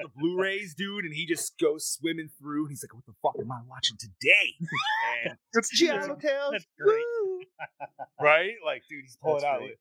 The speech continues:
Speaker 1: I mean, come on, man. Boss man has at least three to five movies a day that he, right? Not,
Speaker 4: Yeah.
Speaker 1: not a day, but, you know, every, every couple
Speaker 3: No,
Speaker 1: of
Speaker 3: you're
Speaker 1: days.
Speaker 3: probably
Speaker 2: Oh, yeah,
Speaker 3: not.
Speaker 2: every couple of days he's showing us new,
Speaker 1: He
Speaker 2: new Giallo
Speaker 1: Right, he's like,
Speaker 2: films.
Speaker 1: "Yo, this is the pick for today," and it,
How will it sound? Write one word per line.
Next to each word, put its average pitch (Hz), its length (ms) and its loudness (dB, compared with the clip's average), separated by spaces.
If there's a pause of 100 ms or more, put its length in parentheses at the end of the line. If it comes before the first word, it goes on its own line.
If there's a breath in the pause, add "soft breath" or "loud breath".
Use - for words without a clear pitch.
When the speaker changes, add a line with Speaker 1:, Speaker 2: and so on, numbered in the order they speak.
(160)
Speaker 1:
I 160 60 2
mean, 190 100 0
come 233 120 4
on, 135 120 6
man. 98 100 -10 (140)
Boss 139 240 0
man 139 240 -6 (100)
has 123 140 -8
at 110 160 -14
least 175 560 -2 (680)
three 147 200 2
to 131 60 -6
five 120 320 2
movies 110 320 -14
a - 20 -14
day 101 300 -2
that 90 160 -6
he, 113 100 -20
right? 98 300 -2 (320)
Not, 226 120 8 (160)
Speaker 4:
Yeah. 269 260 -4
Speaker 1:
not 170 220 -2
a - 20 -16
day, 113 240 -12
but, 107 120 -18 (200)
you 175 100 -8
know, 127 240 2
every, 170 220 0
every 160 460 -10
couple 160 80 0
Speaker 3:
No, 151 160 2
Speaker 1:
of 143 40 2
Speaker 3:
you're 143 100 -2
Speaker 1:
days. 120 120 -10
Speaker 3:
probably 147 260 -2
Speaker 2:
Oh, 226 60 4
yeah, 185 60 4
Speaker 3:
not. 151 80 0
Speaker 2:
every 175 160 -8
couple 226 180 -4
of 170 80 -4
days 165 160 -2
he's 151 140 -12
showing 147 260 -4
us 131 140 -6
new, 135 160 -6
Speaker 1:
He 120 180 0
Speaker 2:
new 127 240 -6
Giallo 113 240 6
Speaker 1:
Right, 151 100 6
he's 156 160 -10
like, 160 220 2
Speaker 2:
films. 151 180 -2
Speaker 1:
"Yo, - 60 -
this 139 100 -16
is 139 100 -20
the 139 100 -8
pick 151 240 -8
for 135 100 -12
today," 127 400 0
and 104 220 -8 (120)
it, 139 140 -2